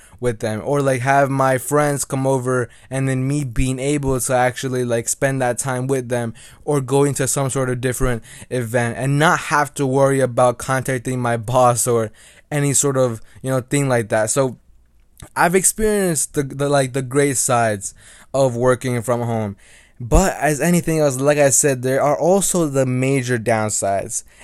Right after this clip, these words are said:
And one of the biggest, like, the biggest lessons for me that I sort of wish that somebody told me before I was quitting my job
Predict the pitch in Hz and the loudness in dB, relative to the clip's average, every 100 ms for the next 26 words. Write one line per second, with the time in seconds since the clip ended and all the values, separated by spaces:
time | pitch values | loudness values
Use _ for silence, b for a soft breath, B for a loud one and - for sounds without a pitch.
0 | - 139 135 127 151 214 185 151 131 113 | -2 0 2 2 2 2 6 8 8 4
1 | 113 175 185 143 123 113 123 123 135 127 | 2 6 6 4 0 0 -2 -2 -2 -2
2 | 127 185 202 160 135 139 143 143 - 127 | 4 6 6 2 4 2 2 -2 -2 -2
3 | 127 127 117 120 - 131 139 147 131 110 | -2 -2 -2 -2 0 0 0 0 -2 -2
4 | 113 123 165 - - B B B 135 - | 0 2 2 -2 -10 B B B 4 6
5 | 156 143 139 120 135 139 143 127 120 110 | 6 6 6 4 2 4 2 4 4 4
6 | 127 131 135 139 131 127 - 139 139 131 | 2 4 6 6 4 2 0 2 2 4
7 | 120 113 104 110 120 185 | 2 0 0 2 2 0